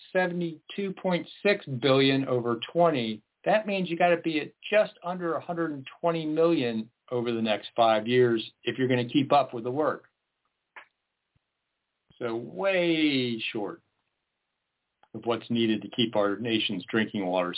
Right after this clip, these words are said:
systems up. So it's not gonna rescue us. I'm not gonna say no to it.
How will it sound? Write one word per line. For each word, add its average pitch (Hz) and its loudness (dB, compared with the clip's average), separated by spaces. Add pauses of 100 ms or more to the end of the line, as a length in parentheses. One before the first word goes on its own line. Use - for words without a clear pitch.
systems 87 -8
up. 80 -4 (880)
So 113 6
it's 110 0
not 147 4
gonna 127 -2
rescue 107 -4
us. 104 -8 (180)
I'm 110 0
not 131 2
gonna 139 -4 (100)
say 151 0
no 160 2 (120)
to 113 2
it. 123 -6